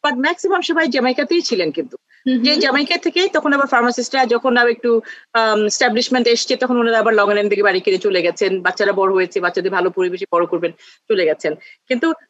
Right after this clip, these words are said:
Speaker 1: তখনকার, আহ, এটা ছিল কি, আমরা একজন বাঙালি দেখলে বা বাংলা কথা শুনলে মনে হয় যে আকাশের হা-, বা চাঁদ হাতে পেয়েছি। হ্যাঁ, যে এমন মনে হতো। বিশেষ করে সাবওয়েতে যদি কখনো কেউ আমাকে ডেকেছে,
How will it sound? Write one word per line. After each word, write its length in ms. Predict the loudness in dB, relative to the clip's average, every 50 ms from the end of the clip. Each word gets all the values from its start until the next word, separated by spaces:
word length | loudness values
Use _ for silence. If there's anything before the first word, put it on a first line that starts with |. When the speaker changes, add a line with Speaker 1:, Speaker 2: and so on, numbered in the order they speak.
| _ -2
Speaker 1:
তখনকার, 640 | -2 -2 0 0 0 0 2 4 2 4 2 2
আহ, 520 | -2 -6 _ -2 0 2 4 4 4 4
এটা 240 | 2 2 2 2 0
ছিল 240 | 0 0 -2 -2 0
কি, 220 | 0 0 0 2
আমরা 400 | 2 2 4 4 4 4 2 0 -2 -8 -20 -20 -20 _
একজন 280 | 0 0 0 2 0 2
বাঙালি 360 | 2 2 4 2 2 0 -2
দেখলে 540 | -4 -4 -10 -4 0 0 0 0 2 0 2
বা 160 | 4 2 2
বাংলা 340 | 2 2 2 2 2 0 0 -2
কথা 160 | -2 -2 -2
শুনলে 340 | -6 -6 -4 -2 0 0 0
মনে 240 | 2 0 0 0 2
হয় 60 | 0
যে 80 | 0 -2 -2 -2 _
আকাশের 460 | -2 0 0 -2 -4 -2 -2 -2 -2
হা-, 220 | -2 -2 -4 -4 -4 _ -2
বা 140 | -2 -2
চাঁদ 560 | -2 -2 _ -2 2 4 4 4 4 2 0 0
হাতে 220 | -2 0 0 0
পেয়েছি। 380 | 0 2 0 0 -2 -6 -18 -20 _ _ _ _ _ _
হ্যাঁ, 240 | -2 0 0 0 -2 -4 -12 -20 -20 _ _ -2
যে 100 | -2 0
এমন 440 | 0 0 -2 0 0 0 2 2
মনে 160 | 2 0 2 0
হতো। 280 | -2 0 -2 -2 -2 -2 -8 -20 -20 _ _
বিশেষ 180 | -4 -4 -2 0
করে 120 | -2 -2
সাবওয়েতে 480 | 2 2 2 2 4 2 0 0 0 -2
যদি 180 | -2 -2 -2 0
কখনো 340 | 0 -2 0 0 -2 -2 0
কেউ 160 | 0 2 2
আমাকে 320 | 2 2 2 0 -2 -2 0
ডেকেছে, 400 | 0 0 0 -2 -2 0 -2